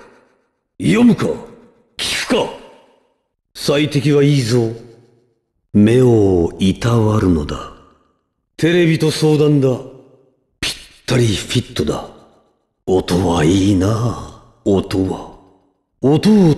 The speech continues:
楽しめ。近所迷惑を考えろ。耳に優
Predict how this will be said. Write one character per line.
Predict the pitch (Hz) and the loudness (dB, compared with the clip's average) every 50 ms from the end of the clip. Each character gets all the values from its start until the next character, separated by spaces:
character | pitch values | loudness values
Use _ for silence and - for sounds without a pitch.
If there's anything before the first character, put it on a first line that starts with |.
| - - | -2 -4
楽 | - 147 147 151 170 160 | -2 0 2 2 2 2
し | - - - 170 | 0 0 2 2
め。 | 135 113 101 - - - - - _ _ _ _ _ _ _ _ _ _ | 2 0 -2 -8 -12 -18 -20 -20 _ _ _ _ _ _ _ _ _ _
近 | - - 151 151 156 131 | -4 0 2 2 2 4
所 | 147 139 | 2 2
迷 | 147 143 143 139 | 2 2 2 2
惑 | 131 127 127 135 120 | 2 0 2 2 0
を | 117 | 0
考 | 98 98 104 110 107 101 | 0 0 0 0 2 2
え | 87 85 80 | 2 0 0
ろ。 | 76 71 67 - - - - _ _ _ _ _ _ _ _ _ _ _ _ _ _ - | -2 -4 -10 -12 -16 -20 -20 _ _ _ _ _ _ _ _ _ _ _ _ _ _ 0
耳 | 92 92 92 90 85 85 85 82 82 | 2 2 4 4 4 4 4 4 4
に | 82 80 80 80 | 4 2 2 2
優 | 78 73 | 0 0